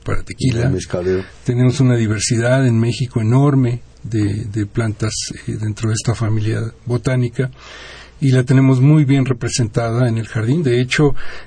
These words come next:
Speaker 1: la colección de agaváceas del Jardín Botánico está considerada por la Asociación Mexicana de Jardines Botánicos como, eh, una colección nacional, igual que la colección de crasuláceas,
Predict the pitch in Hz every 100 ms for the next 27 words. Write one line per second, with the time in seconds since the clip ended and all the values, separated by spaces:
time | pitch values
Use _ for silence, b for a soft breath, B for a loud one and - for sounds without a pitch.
0 | B 117 120 113 107 135 131 123 123 123
1 | 127 135 113 113 - 113 120 117 120 117
2 | 120 123 - 110 117 113 120 113 113 117
3 | 120 117 107 104 101 101 101 98 - 110
4 | 113 120 127 120 117 - 117 113 104 104
5 | 107 - 110 117 120 110 110 110 113 120
6 | - - - 110 107 107 107 - B B
7 | B B B - - 123 113 107 107 -
8 | - 135 123 127 113 - 127 117 - 120
9 | 117 143 151 - - - - B B -
10 | 120 113 127 113 117 110 107 - 110 104
11 | - 110 104 104 101 101 101 - 104 -
12 | 107 110 107 143 135